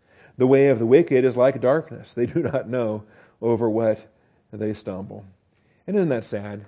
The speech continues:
Even though God has given them a light, the light of their humanity, and the capacity to have their eyes open, to see God's grace, to see God's glory,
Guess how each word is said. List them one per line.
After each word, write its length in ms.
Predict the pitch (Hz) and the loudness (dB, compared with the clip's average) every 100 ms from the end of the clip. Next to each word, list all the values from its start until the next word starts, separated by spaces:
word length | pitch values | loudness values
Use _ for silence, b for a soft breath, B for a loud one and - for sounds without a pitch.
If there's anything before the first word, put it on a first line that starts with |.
| _ | _
Even 200 | 156 175 | -6 -4
though 120 | 156 | -2
God 320 | 117 127 143 131 | -2 -2 -2 -2
has 160 | 110 | -4
given 260 | 107 127 131 | -2 -2 -2
them 100 | 123 | -4
a 60 | |
light, 400 | 117 113 117 120 | -4 -4 -6 -6
the 80 | 110 | -8
light 260 | 107 120 127 | -6 -4 -2
of 80 | 123 | -2
their 140 | 123 | -6
humanity, 640 | 123 117 117 117 117 120 | -6 -8 -6 -6 -6 -6
and 80 | 117 | -6
the 40 | 117 | -4
capacity 840 | 135 - - 143 156 170 151 170 B B B - | -4 -6 -6 -6 -4 -6 -4 -6 B B B -8
to 80 | |
have 280 | 120 131 139 | -2 0 0
their 120 | 139 | 0
eyes 240 | 139 143 127 | 0 -2 0
open, 360 | 131 143 143 | 0 0 -4
to 80 | 120 | -4
see 320 | - 139 139 | -6 -4 -2
God's 320 | 135 131 123 110 | 0 -2 -4 -4
grace, 400 | 120 123 131 - | -2 0 0 -4
to 100 | 101 | -14
see 240 | - 131 | -8 -6
God's 320 | 127 127 120 | -4 -4 -4
glory, 420 | 117 117 117 120 | -4 -4 -4 -6